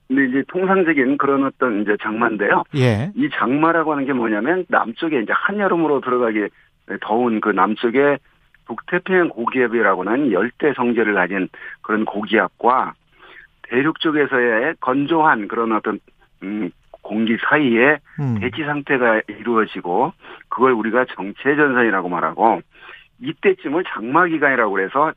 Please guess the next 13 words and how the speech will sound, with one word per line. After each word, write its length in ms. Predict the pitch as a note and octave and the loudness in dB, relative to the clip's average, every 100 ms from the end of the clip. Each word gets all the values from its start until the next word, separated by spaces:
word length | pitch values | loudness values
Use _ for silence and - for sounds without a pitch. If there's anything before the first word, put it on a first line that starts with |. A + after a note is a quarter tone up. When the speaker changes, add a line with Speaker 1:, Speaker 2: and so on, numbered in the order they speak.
| - | -10
Speaker 1:
장마전선이라는 1040 | E2 G#2 A2 B2 D3+ D3 B2+ A#2+ G#2+ G2+ | -10 -8 -2 2 2 0 -2 0 0 0
별칭을 460 | F2+ A2+ - B2+ A2 | 0 -2 -2 -2 -2
부르는데 680 | G2 A2 A#2 G#2 F#2 G2 D3+ D#3+ | -2 -2 0 0 2 2 2 2
Speaker 2:
예. 400 | C#3 A#2 F#2 D#2+ _ _ | 2 0 -2 -8 _ _
Speaker 1:
어, 400 | - B2+ C3+ C3+ C3+ | 2 4 6 4 4
올해 260 | E3 F#3+ | 2 2
그럼 200 | E3+ D#3 | 0 2
앞으로 280 | C3 B2 E3 | 2 2 -4
어떻게 220 | C#3 C#3+ | -4 -2
될 160 | C#3 B2+ | -2 -2
거냐, 220 | C3+ D#3 | 0 0
이 40 | B2+ | 0
장마전선이. 800 | B2+ B2 A#2+ A2 G#2 G2+ A2 B2+ | -4 -2 0 0 -2 0 2 2